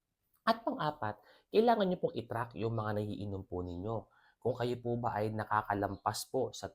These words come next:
lampas pa sa walong basong tubig. At kailangan po nakadocument ito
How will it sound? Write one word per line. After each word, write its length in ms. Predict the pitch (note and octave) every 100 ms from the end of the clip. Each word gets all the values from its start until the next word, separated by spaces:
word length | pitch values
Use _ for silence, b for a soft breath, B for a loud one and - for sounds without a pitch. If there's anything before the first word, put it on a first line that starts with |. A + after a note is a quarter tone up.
| _ -
lampas 320 | G#2 G2+ G2+ -
pa 80 | G#2+
sa 160 | - F#2
walong 320 | F#2+ G#2+ F#2
basong 320 | F#2 - F#2
tubig. 480 | F2+ F#2 A#2 D3 - - _ B B B
At 240 | C3+ -
kailangan 480 | C#3+ C#3 C3+ C3+ B2
po 160 | E3+
nakadocument 720 | D3 - G2 G2 G#2 F#2 F#2 -
ito 160 | C#3+